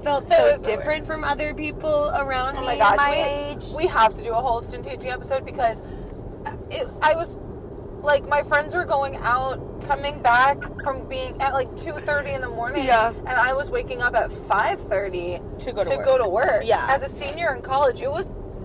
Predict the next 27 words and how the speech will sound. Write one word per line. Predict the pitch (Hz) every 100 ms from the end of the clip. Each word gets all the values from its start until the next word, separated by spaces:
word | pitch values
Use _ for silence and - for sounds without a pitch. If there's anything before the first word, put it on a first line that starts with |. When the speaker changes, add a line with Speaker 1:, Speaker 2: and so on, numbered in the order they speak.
| 180
Speaker 2:
nu-, | 180 185 -
it | 339
was | -
so | - 233 240
weird. | 233 180 208 202 - - -
Speaker 1:
Yeah. | 240 240 190 180 - 240 226 214
Speaker 2:
Um, | - -
and | 226 233 233 226 220 220 - - - - -
also, | 220 - 453
like, | 494 508
hard. | - 196 214
I | 196 208
don't | 190
know. | 165 190
That | 220
was | 247 254
a |
lot. | 185 - - -
Speaker 1:
It | 269 330
was | 508
a | 554
lot, | 330 254 294 247
and, | 262 262
and | 285 285
it | 277
was | 277 -
also | 247 262 254 262 247 226